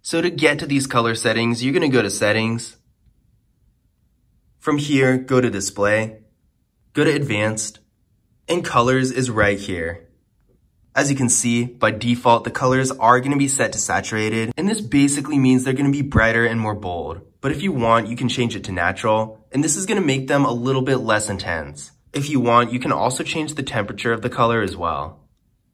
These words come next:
The next thing I'm gonna show you is how to manage your storage. Now, at one hundred twenty-eight gigabytes, this phone definitely has a good amount of internal storage, which can be really useful, especially for power users,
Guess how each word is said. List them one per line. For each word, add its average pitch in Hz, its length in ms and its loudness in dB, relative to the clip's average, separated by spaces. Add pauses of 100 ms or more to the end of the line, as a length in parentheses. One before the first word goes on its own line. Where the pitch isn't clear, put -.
(1400)
The 160 100 0
next 165 360 2
thing 156 260 2
I'm 131 140 2
gonna 127 140 2
show 120 180 -2
you 117 260 0
is 107 120 -6
how 123 140 4
to 151 80 2
manage 113 460 0
your 120 100 -4
storage. 78 760 -8 (240)
Now, 123 140 4
at 156 240 4
one 135 240 4
hundred 131 340 0
twenty-eight 117 460 0
gigabytes, 113 640 0
this 139 200 -4
phone 127 340 4
definitely 139 480 -2
has 131 260 0
a 127 100 -4
good 139 340 -2
amount 120 260 4
of 107 100 -4
internal 104 380 -4
storage, 104 600 -2
which - 240 -2
can 240 120 0
be 220 120 0
really 135 340 2
useful, 113 480 -2
especially 127 640 0
for 104 120 -6
power 104 320 4
users, 110 540 -4